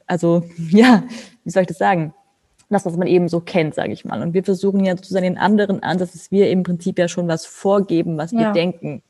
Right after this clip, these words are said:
Speaker 1: was gemacht werden sollte. Und da gibt's ja genügend Unterstützer und es ist dann eher so dieses, "Aha, das gibt's ja auch, aha, das ist ja eine tolle Idee, auch mal eine Person, ein Model im Rollstuhl zum Beispiel zu zeigen." Und wir warten nicht darauf, dass der Kunde uns ankommt und sagt,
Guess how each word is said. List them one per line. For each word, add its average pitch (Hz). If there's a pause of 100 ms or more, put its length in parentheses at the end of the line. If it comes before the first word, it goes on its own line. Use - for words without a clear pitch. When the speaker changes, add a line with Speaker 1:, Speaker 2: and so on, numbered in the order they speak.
Speaker 1:
was - (360)
gemacht 165
werden 160
sollte. 151
Und 147
da 156
gibt's 170
ja 170
genügend 170
Unterstützer 180
und 185
es 175
ist -
dann 165
eher 170
so 170
dieses, 170 (260)
"Aha, 214
das 185
gibt's -
ja -
auch, -
aha, 185
das 202
ist -
ja 170
eine 170
tolle 240
Idee, 180 (320)
auch 165
mal 170
eine 160
Person, 170
ein 165
Model 165
im 160
Rollstuhl 185
zum 165
Beispiel 170
zu -
zeigen." 170 (240)
Und 170
wir 160
warten 185
nicht 175
darauf, 156
dass 170
der 160
Kunde 190
uns -
ankommt 180
und 165
sagt, 165